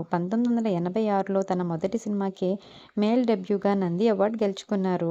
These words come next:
ఆయన ఎప్పుడూ తనకంటూ ఒక లోకాన్ని సృష్టించుకొని గీత దాటకుండా జీవిస్తారు. అనవసర విషయాల జోలికి వెళ్లరు.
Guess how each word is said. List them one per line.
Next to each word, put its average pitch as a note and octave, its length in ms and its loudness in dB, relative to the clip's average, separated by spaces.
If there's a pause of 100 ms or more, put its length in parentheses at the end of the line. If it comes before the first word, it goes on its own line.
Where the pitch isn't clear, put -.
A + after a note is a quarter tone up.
ఆయన F#3+ 300 0
ఎప్పుడూ A3 340 -2
తనకంటూ A3 540 -2
ఒక G#3+ 220 -2
లోకాన్ని G3 520 0
సృష్టించుకొని F#3 720 -6 (420)
గీత G3+ 300 -2
దాటకుండా G3+ 580 0
జీవిస్తారు. F#3 640 -2 (120)
అనవసర G#3+ 400 -2
విషయాల A#3 360 -2
జోలికి A3 420 -2
వెళ్లరు. G3+ 440 2